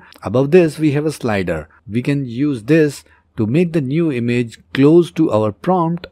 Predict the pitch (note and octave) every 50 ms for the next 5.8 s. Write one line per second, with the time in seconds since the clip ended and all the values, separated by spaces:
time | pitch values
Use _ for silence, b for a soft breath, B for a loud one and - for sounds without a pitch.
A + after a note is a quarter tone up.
0 | _ _ - E3 F3+ F3 E3 F3 - C#3+ C#3 C#3 C#3 C#3 C3+ - - D3 D#3+ -
1 | A2 A#2 A#2+ B2 G#2 F#2 G2+ F#2 E2+ - - G2 F#2 F2+ F2 - - A2+ A2+ A2
2 | G#2 F#2 F2 - - _ _ _ _ - - A2+ G#2+ B2 E3 F#3+ G3 F3+ - -
3 | E3+ E3 D3 A#2+ G#2+ B2+ D3+ C#3+ - - D3+ C#3 C#3 B2 G#2 G2 F#2+ G#2+ A2+ A#2
4 | C#3+ F#3 F#3 D3 B2+ - C3 B2+ B2+ A#2+ G#2 F#2 F2+ F2+ F#2 A2 C#3+ E3 F3+ F3
5 | F3 F3 - C3+ B2+ B2+ B2+ C3+ A2 G#2+ A2 C3 E3 D#3+ D3 -